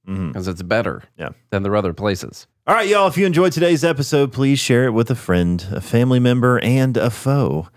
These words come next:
Speaker 1: Um, I did scroll down here. You've got this whole fat shamers don't get about Lizzo
Speaker 2: <laughs>
Speaker 1: thing.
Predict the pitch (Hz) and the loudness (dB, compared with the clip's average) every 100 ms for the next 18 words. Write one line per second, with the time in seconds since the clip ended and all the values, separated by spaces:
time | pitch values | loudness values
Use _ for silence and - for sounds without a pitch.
0 | _ _ _ _ _ 92 104 95 - 127 | _ _ _ _ _ 0 2 0 -2 -4
1 | 117 170 - 151 135 127 123 113 113 110 | -2 -2 0 0 2 2 2 2 2 0
2 | 104 117 110 95 - - 107 107 - 127 | 0 0 0 -2 -4 -10 -8 -6 -2 -2
3 | - - 80 78 80 92 85 - - 98 | -2 -2 -2 -2 -2 -2 -4 -6 -6 -4
4 | 90 92 - 120 120 64 55 123 69 | 0 -2 0 -2 -2 -4 -4 -6 -8